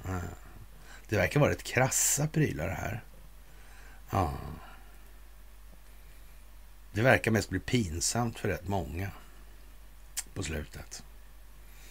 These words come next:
Mm. Faktiskt alltså. Ja, antistatliga budskap,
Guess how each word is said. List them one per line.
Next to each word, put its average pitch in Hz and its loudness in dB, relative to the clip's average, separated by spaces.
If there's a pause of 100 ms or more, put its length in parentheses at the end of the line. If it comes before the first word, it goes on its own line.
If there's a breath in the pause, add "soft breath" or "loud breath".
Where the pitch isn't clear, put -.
(220 loud breath)
Mm. 78 4 (1400 loud breath)
Faktiskt - 4
alltså. - -2 (1700 loud breath)
Ja, 76 0
antistatliga 101 8 (1040)
budskap, 98 2